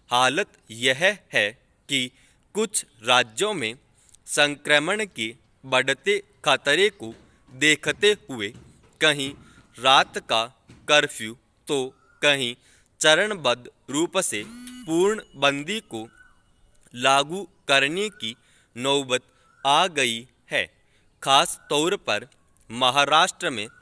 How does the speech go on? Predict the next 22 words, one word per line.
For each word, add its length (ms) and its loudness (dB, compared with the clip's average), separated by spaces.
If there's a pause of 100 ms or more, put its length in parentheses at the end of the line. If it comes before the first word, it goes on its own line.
(400)
कोरोना 580 2
की 240 -10 (580)
तेजी 400 2
से 260 -4 (400)
बढ़ते 480 0 (380)
मामलों 720 0
ने 160 -6 (480)
चिंता 520 0
की 300 -12 (360)
नई 440 0 (200)
लहर 400 0 (300)
पैदा 400 4 (480)
कर 220 4 (100)
दी 180 -2 (340)
है 140 0 (520)
और 280 -2 (340)
उससे 480 -2 (220)
निपटने 640 0 (240)
के 140 6
लिए 360 -2 (420)
बचाव 560 2
के 240 -8